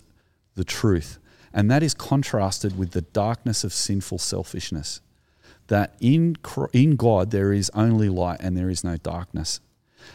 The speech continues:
And in verse six, he goes on to say that if we claim to have fellowship with this God of light, and yet we walk in the darkness, we're not living out who we are supposed to be.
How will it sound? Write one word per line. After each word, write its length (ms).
And 160
in 120
verse 260
six, 280
he 100
goes 240
on 120
to 80
say 240
that 100
if 140
we 160
claim 340
to 60
have 140
fellowship 520
with 220
this 260
God 340
of 140
light, 340
and 160
yet 160
we 180
walk 380
in 100
the 120
darkness, 560
we're 180
not 180
living 400
out 300
who 140
we 160
are 40
supposed 460
to 80
be. 300